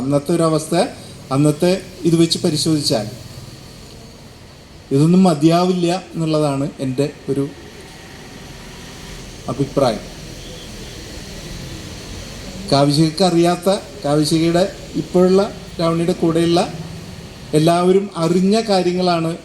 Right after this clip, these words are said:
ഈ, ആ, ഓഡിയോ രൂപത്തിൽ ഇവിടെ ഇന്നിപ്പോൾ പ്രസന്റ് ചെയ്തത്. അതിനപ്പുറത്തും ഒരു രാവണി ഉണ്ട്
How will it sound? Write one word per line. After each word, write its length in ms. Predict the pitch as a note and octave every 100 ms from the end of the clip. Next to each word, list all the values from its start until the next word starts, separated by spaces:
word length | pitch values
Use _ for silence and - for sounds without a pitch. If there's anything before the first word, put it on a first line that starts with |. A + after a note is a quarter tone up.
| - D#3+
ഈ, 40 | E3 E3 - - - - - - - - - -
ആ, 20 | F2+ F2 E2+ - D#3+
ഓഡിയോ 300 | D3+ E3+ D3 A2 - - - - - -
രൂപത്തിൽ 380 | D#3+ D#3 D3+ E3+ A#3 -
ഇവിടെ 220 | D3+ D3+ E3+ -
ഇന്നിപ്പോൾ 260 | E3 D#3+ E3
പ്രസന്റ് 360 | F3+ D#3+ E3 E3
ചെയ്തത്. 220 | C#3+ G#2 F2+ A2+
അതിനപ്പുറത്തും 680 | C#3 E3+ E3 E3 - G#3 G#3
ഒരു 100 | F#3 F#3
രാവണി 300 | E3+ E3 E3+
ഉണ്ട് 100 | F3+